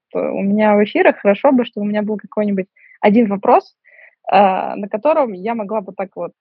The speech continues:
э, изредка материться, добав-, добавляя, типа, изюминки вот, э, с прошло-, с прошлого эфира, там один тоже был замечательный комментарий. Вот он говорит: "Слушай, чё-то в этом есть". Ну вот, э, теперь у меня будет, э, каждый раз, эм,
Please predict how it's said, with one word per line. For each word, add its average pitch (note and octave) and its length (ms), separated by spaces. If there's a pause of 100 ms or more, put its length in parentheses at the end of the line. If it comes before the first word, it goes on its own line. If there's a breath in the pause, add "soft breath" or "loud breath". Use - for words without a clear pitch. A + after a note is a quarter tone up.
э, - 420 (160)
изредка B3 520
материться, G3+ 600
добав-, F#3+ 240
добавляя, A#3+ 460
типа, A#3+ 340
изюминки F#3+ 520
вот, E3 160 (180)
э, E3+ 800
с - 80
прошло-, A#3+ 340
с - 60
прошлого A3+ 420
эфира, F4+ 280
там G3+ 180
один G#3 260
тоже F#3+ 220
был F3 180
замечательный F3+ 440
комментарий. B3+ 480 (800 loud breath)
Вот A3 160
он A#3+ 80
говорит: G#3 180
"Слушай, B3 220
чё-то C4 240
в A#3 60
этом A3+ 220
есть". F#3 260
Ну F4+ 140
вот, D#4 180 (360 loud breath)
э, G#3 220
теперь D4+ 240
у C4+ 40
меня A#3+ 140
будет, A#3 300 (140)
э, F#3+ 220
каждый G#3 320
раз, F#3+ 180 (180)
эм, F3 360